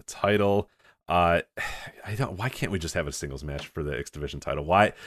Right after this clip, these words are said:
Ace Austin versus Josh Alexander versus T J P, uh, through a dance for the, uh, X Division title. Again, like I always say with these,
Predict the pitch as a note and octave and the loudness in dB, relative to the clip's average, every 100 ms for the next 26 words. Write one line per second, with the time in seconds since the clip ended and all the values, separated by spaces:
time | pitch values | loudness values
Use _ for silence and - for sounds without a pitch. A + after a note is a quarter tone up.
0 | - - - - D3+ F3 C#3 B2+ - B2+ | -18 -20 -8 2 4 8 8 8 6 4
1 | F2+ A2 - B2+ G#2+ G#2 - G2 F2+ F2+ | 4 2 4 4 8 8 8 6 6 4
2 | F2 E2 F#2 F2+ - E2 - F#2 D#2 D2+ | 2 2 2 0 0 -4 -4 -2 0 0
3 | - D2+ C#2 - _ _ _ _ C#2+ C#2 | 0 -4 -4 -8 _ _ _ _ -6 -6
4 | - E2+ D2+ D2 C#2+ - C#2+ C#2 C2 C2 | -2 0 2 0 -4 -6 -4 -2 -2 -4
5 | - _ _ - F2+ - F2+ D2+ D#2+ E2+ | -10 _ _ -4 -2 0 0 0 2 4
6 | F#2 A#2 A#2+ A2 - - - - C#3+ C3 | 6 8 8 8 -2 -20 2 6 8 10
7 | C3+ C#3+ - A2+ F#2+ G#2 F2 | 10 10 10 8 8 6 4